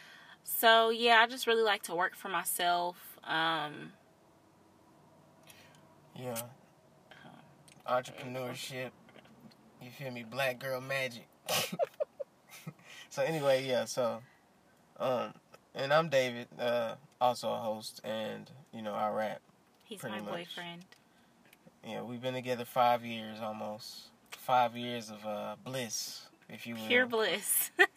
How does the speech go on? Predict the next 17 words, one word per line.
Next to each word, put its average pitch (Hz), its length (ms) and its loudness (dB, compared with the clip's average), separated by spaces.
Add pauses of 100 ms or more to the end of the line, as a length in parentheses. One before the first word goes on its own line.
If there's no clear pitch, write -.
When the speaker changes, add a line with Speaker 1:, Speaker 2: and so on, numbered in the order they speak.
(260)
Speaker 1:
<laughs> - 580 -16
Beautiful 233 420 2
bliss. 185 380 -4 (2250)
Speaker 2:
Go 139 180 -8
ahead, 135 320 -10
so. - 320 -14 (960)
Speaker 1:
Oh, 165 180 -8
you 151 160 -10
were 160 100 -8
done 160 260 -10
introducing 170 540 -12
yourself? 123 180 -14
Speaker 2:
Mm-hmm. 120 480 -14
Speaker 1:
Oh, 160 160 -6 (200)
okay. 170 180 -18 (1300)
Okay, 294 460 0
so, 254 1080 4